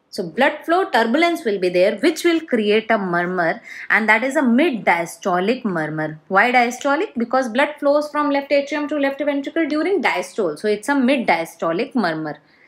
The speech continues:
And this can also be felt palpated as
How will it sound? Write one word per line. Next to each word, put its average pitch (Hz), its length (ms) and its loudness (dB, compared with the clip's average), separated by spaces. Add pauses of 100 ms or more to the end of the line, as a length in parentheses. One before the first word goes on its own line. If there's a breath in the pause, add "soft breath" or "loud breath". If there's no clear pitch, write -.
(500 loud breath)
And 220 240 -2
this 392 220 2
can 269 240 2
also 208 500 2
be 277 140 0
felt 208 380 -2 (400)
palpated 185 680 0 (140)
as 190 220 0